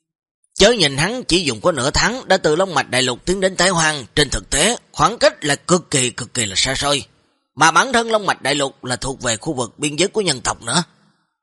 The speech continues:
Hương hỏa tín đồ, địa phương khác muốn chạy tới Thái Hoang sợ là cần đời đời nỗ lực rồi. Ít nhất Khương Trường Sinh cho bọn hắn hy vọng. Tế nguyệt hắc ám, không có hy vọng chính là điều đáng sợ nhất.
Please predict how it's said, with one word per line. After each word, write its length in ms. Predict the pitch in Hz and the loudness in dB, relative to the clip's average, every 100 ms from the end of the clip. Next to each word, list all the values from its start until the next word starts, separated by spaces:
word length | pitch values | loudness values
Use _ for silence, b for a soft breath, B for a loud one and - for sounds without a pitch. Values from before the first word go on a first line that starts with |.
| _ - | _ 2
Hương 200 | 262 254 | 2 4
hỏa 180 | 170 - | 2 2
tín 200 | 294 269 | 0 2
đồ, 320 | 135 127 104 _ _ | 2 2 -2 _ _
địa 160 | 135 151 | 2 2
phương 220 | - - | 2 0
khác 280 | 180 240 196 | 0 0 0
muốn 160 | 240 | -2
chạy 160 | 151 131 | 0 0
tới 180 | 151 202 | 2 0
Thái 140 | 208 | 0
Hoang 320 | 165 156 151 123 | 2 2 0 -2
sợ 260 | 131 147 | 0 2
là 120 | 156 120 | 2 0
cần 380 | 131 127 110 | -4 -4 -6
đời 160 | 107 107 | -6 -4
đời 160 | 101 98 | -6 -4
nỗ 140 | 143 | -2
lực 180 | 156 117 | -2 -2
rồi. 240 | 117 101 - _ _ _ _ _ _ _ _ | -2 -2 -4 _ _ _ _ _ _ _ _
Ít 180 | 190 208 | 2 4
nhất 180 | 269 277 | 0 0
Khương 180 | - 226 | 0 0
Trường 160 | 156 143 | 2 2
Sinh 280 | 202 202 175 | 2 0 -2
cho 100 | 165 | 0
bọn 180 | 131 | 0
hắn 160 | 175 226 | 0 -2
hy 100 | 190 | -2
vọng. 300 | 123 110 127 - _ _ _ _ _ | 0 -2 -4 -14 _ _ _ _ _
Tế 120 | 180 | 2
nguyệt 220 | 196 113 123 | 4 -2 -4
hắc 200 | 151 - | -4 0
ám, 260 | 160 240 - _ _ - | 0 0 -8 _ _ 0
không 200 | 226 208 | 0 2
có 100 | 277 | 2
hy 140 | 254 | 2
vọng 340 | 147 120 143 - _ | -2 -4 -4 -10 _
chính 160 | 208 240 | -4 -2
là 100 | 143 | -4
điều 200 | 101 95 | -4 -4
đáng 160 | 139 180 | -4 -4
sợ 120 | 110 | -4
nhất. 220 | 131 | -2